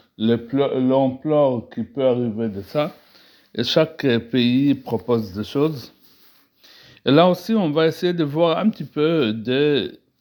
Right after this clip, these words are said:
un ra-, rapproche du judaïsme. Qu'est-ce que le judaïsme,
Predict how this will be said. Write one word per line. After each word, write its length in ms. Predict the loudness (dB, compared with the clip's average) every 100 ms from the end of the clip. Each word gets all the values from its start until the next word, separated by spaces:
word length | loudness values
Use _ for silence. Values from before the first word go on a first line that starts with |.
| -6
un 140 | -2
ra-, 200 | 0 -2 -2
rapproche 960 | -2 -2 -2 0 0 0 -12 -14 -16 _ _ _ _ -6
du 140 | -4
judaïsme. 800 | -2 0 2 2 2 0 0 -2 -6 _ _
Qu'est-ce 240 | -6 -6 -6
que 140 | -2
le 160 | 0 0
judaïsme, 960 | -2 -4 -2 0 0 0 0 0 0